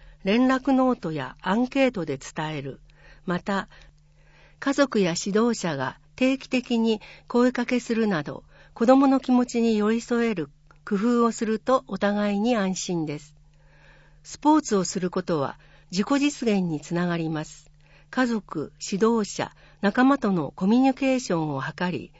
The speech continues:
個々の能力に向き合いながら挑戦しましょう。男女共同参画セミナー。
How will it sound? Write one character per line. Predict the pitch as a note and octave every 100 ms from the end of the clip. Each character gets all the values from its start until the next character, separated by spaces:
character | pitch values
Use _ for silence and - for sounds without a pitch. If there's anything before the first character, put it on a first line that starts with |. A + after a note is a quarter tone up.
| - - -
個 | C4+ C#4 A#3+
々 |
の | F3+
能 | F#3+ A#3+
力 | G#3+ F3+ F3
に | D3+ D3+ F3+
向 | F3+
き | - B3
合 | B3
い |
な | A#3+ A#3+
が | G#3
ら | D3 - -
挑 | G#3+ G#3+
戦 | - A3 G#3
し | G#3+
ま | G3+
し | G3 F#3
ょ | C#3+ - _ _ _ _ _ _ _ - _ _ - - - - - - - - - - - - - -
う。 |
男 | C4 D4+ A#3
女 | F#3+ D#3
共 | B3+ C4 B3+
同 | B3 B3
参 | B3+ A#3+ A#3+
画 | A#3+ A#3+
セ | - A#3+
ミ | G#3 E3+
ナ | D3 C3+
ー。 | -